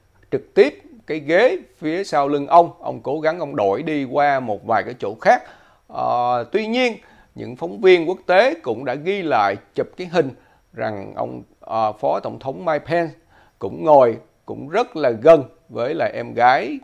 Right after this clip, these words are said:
của nhà độc tài Bắc Hàn Kim Jong Un. Và trong cái chuyến đi qua bên thử cái Thế vận hội mùa đông tại Nam Hàn đó, thì được biết rằng Tổng thống, Phó Tổng thống Hoa Kỳ Mike Pence á,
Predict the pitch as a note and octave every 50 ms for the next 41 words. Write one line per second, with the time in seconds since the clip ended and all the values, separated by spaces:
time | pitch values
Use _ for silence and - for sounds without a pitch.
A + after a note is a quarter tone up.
0 | _ _ - G#2 G2+ G2 G2 G2 G2 G2 G2 A#2 D3 C3+ B2 A2 G2+ G2 F#2+ -
1 | _ - G#2+ F#2 F#2+ A#2+ C3+ - - C3+ A#2+ G#2+ F#2+ G#2 - _ _ _ _ _
2 | _ _ - C3+ C3 B2 A#2 D3 C#3+ C#3+ - F#3 G3 G3+ E3+ - - - _ _
3 | _ - _ _ _ - B2 D3 D3+ D3 D3 D3 D3 D3 D3 D3 C#3+ A#2 C#3 -
4 | G#3+ A3+ A#3 A3+ A#3 B3+ A#3+ - - A#3+ C4+ D#4 F4 B3+ A#3 B3 A#3+ A#3 G3+ -
5 | _ _ _ _ _ _ _ - - D3 E3 F#3 G3 G3+ G#3 G#3 G3+ F#3 F3+ F#3
6 | G3+ G3+ G3 G3 G3 G3 F#3+ F3+ F3+ _ - D#3 C3+ B2 A#2 A#2+ C3 - E3+ F3+
7 | F#3+ G#3 G3+ F3 - - F#3+ G3+ A#3 C#4 C4+ E3 C#3 C3+ C#3+ C3 A#2+ A#2 G#2 G#2
8 | A2+ C3 B2 A2+ A2 B2+ D#3 F3 F3+ F3+ D#3+ D3 C3 C#3 D#3+ F3 F3+ D3+ E3 E3
9 | D#3 C3+ A#2 A#2+ C#3 D#3 - - _ _ _ _ _ _ - C#3+ A#2 A2+ A2 -
10 | E3 G3 C4+ D4+ - F3 D#3 C3+ A#2 G#2+ - _ _ _ _ _ _ _ A2+ G#2
11 | G#2 A#2+ - D3 D#3 F3 G#3 A#3+ C#4 - - - - F3+ F#3 B3 D4 - C3+ A#2+
12 | B2+ C3 - - F3 G3 G#3+ E3+ F#3 F3+ D#3+ - D3+ C#3 A#2+ A2 B2+ D#3 E3+ E3
13 | - - F#3+ G#3+ G#3 G3 F#3+ A3+ G#3+